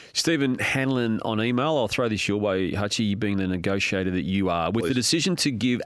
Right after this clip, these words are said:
Speaker 1: Adelaide the gather round for future years, is Gill leaving any work for his successor? Surely decisions like that were not urgent and could have waited.
Speaker 2: Well, I think you gotta take the deal when it's there.
Speaker 1: When the money's there.
Speaker 2: You're never gonna get the mon-, like,
Speaker 1: Yeah.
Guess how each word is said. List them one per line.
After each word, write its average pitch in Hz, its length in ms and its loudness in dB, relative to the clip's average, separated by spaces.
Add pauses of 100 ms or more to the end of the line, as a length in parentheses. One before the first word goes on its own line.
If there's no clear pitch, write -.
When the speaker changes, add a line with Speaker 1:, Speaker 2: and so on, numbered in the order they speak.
(100)
Speaker 1:
Adelaide 139 400 2
the 113 100 0
gather 123 300 2
round 110 240 0
for 110 100 -2
future 120 380 -2
years, 95 400 0
is 104 140 -2
Gill 143 240 0
leaving 113 580 -2
any 147 280 0
work 85 340 -2 (260)
for 101 240 -4
his 92 260 -2
successor? 123 680 0 (360)
Surely 170 360 2
decisions 139 360 2
like 113 180 0
that 104 260 -2 (240)
were 104 140 -4
not 147 240 2
urgent 101 440 0
and 98 180 -2
could - 160 -2
have 85 80 -4
waited. 73 280 -4 (1300)
Speaker 2:
Well, 135 100 -4
I - 40 -2
think 220 100 -2
you 143 60 0
gotta 135 180 0
take 131 160 0
the 107 100 -2
deal 104 220 0
when 98 80 0
it's 90 120 -6
there. 98 380 -2
Speaker 1:
When 92 120 -8
the 90 60 -2
money's 98 280 0
there. 80 300 -2
Speaker 2:
You're 120 80 0
never 139 140 0
gonna 117 100 0
get 110 140 -4
the 92 100 -2
mon-, 95 180 -2 (240)
like, 110 140 -2
Speaker 1:
Yeah. 87 100 -6